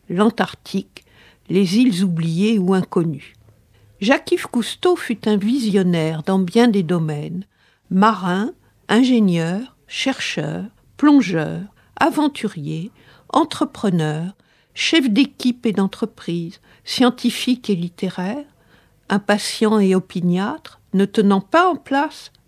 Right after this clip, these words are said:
mais avec des objectifs précis. La question de l'auteur du livre est : pourquoi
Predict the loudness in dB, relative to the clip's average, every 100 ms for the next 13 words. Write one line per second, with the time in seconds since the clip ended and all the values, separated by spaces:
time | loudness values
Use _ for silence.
0 | -4 -2 0 0 0 0 0 -2 -2 -6
1 | -6 -6 -6 -10 -10 -10 -10 -16 -16 _
2 | _ _ _ _ _ _ 0 2 2 2
3 | 2 4 6 6 4 2 -2 0 -2 -4
4 | -6 -4 -2 -2 -2 -4 -6 -10 _ -6
5 | -4 -4 -8 _ _ _ _ _ _ 0
6 | 0 -2 0 2 2 0